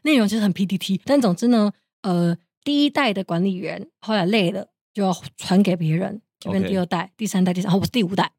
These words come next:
Speaker 1: OK，好，这是，
Speaker 2: 哦，
Speaker 1: 这是好几代，
Speaker 2: OK。
Speaker 1: 好，然后传到我的时候呢，刚好奇摩家族要关。
Speaker 2: 哦。
Speaker 1: 所以我们就想说，那我们就移到脸书去。移到脸书去之后，那时候脸书才刚在台湾兴起没多久，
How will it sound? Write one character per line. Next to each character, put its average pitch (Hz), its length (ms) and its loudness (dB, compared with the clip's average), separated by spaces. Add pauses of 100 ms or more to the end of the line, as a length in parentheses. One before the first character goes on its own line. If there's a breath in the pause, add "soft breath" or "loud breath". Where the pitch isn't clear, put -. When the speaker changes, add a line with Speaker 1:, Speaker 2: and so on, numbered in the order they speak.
(140)
Speaker 1:
OK， 170 160 -18
好， 175 160 -4
这 190 120 -12
是， 196 60 -6
Speaker 2:
哦， 208 100 -6
Speaker 1:
这 220 120 -4
是 190 240 -8
好 180 40 -10
几 180 140 -14
代， 175 240 -4
Speaker 2:
OK。 - 80 -12
Speaker 1:
好， 185 120 -8 (200 soft breath)
然 202 100 -2
后 214 80 0
传 240 140 0
到 330 100 4
我 208 140 2
的 180 80 -2
时 202 180 -6
候 240 120 0
呢， 202 240 2 (280 soft breath)
刚 285 220 -2
好 220 160 -2
奇 - 180 -4
摩 190 140 2
家 196 160 0
族 185 80 -2
要 175 140 2
关。 165 320 -2 (500)
Speaker 2:
哦。 113 260 -2 (200)
Speaker 1:
所 233 120 -2
以 - 0 -
我 208 40 4
们 196 80 4
就 226 100 -2
想 190 160 -2
说， 202 120 -4
那 262 80 2
我 220 40 2
们 180 80 2
就 208 200 -4
移 202 120 -6
到 214 400 -2
脸 160 160 -6
书 208 140 -8
去。 - 200 -10 (180)
移 220 100 -8
到 285 120 2
脸 196 140 4
书 208 80 -4
去 233 160 -6
之 - 140 -8
后， 226 140 2
那 311 140 0
时 226 220 -4
候 220 400 0 (600)
脸 190 240 2
书 185 120 -2
才 196 160 0
刚 220 220 0
在 226 100 2
台 175 220 -2
湾 180 500 2
兴 - 240 0
起 185 140 0
没 160 140 4
多 160 160 -4
久， - 240 -14